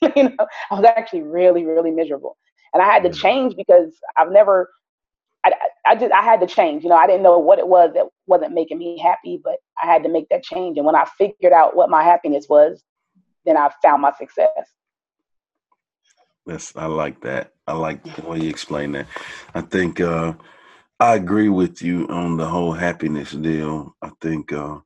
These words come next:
Speaker 2: the beauty of being in this country, and we have opportunities to, like, like, whatever it is we want or feel that we can do or create, like,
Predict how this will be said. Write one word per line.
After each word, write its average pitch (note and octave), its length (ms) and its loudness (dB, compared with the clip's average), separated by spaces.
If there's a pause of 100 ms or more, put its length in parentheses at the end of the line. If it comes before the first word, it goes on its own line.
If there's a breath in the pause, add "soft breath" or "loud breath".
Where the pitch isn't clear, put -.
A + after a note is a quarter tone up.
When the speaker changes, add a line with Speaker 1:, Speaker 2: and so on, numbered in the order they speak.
(1200)
Speaker 2:
the F#2 240 -6
beauty F#2+ 640 -2
of D#2 280 -8
being F2 520 -4
in E2 280 -6
this E2+ 240 -4
country, D2+ 680 -8 (680 soft breath)
and D#2 420 -8 (200)
we F2 240 -6
have E2+ 300 -4
opportunities E2 920 -6
to, D#2+ 460 -8
like, C#2+ 260 -10 (200)
like, C#2 180 -14
whatever E2+ 640 -6
it D#2+ 120 -6
is F2 540 -6 (500)
we E2+ 140 -6
want E2 420 -4 (1000)
or D#2+ 220 -4
feel F2 360 -2
that D2+ 120 -4
we F2 160 -2
can D#2+ 280 -6
do E2+ 280 -2
or D2 60 -8
create, E2 500 -4
like, D2 280 -10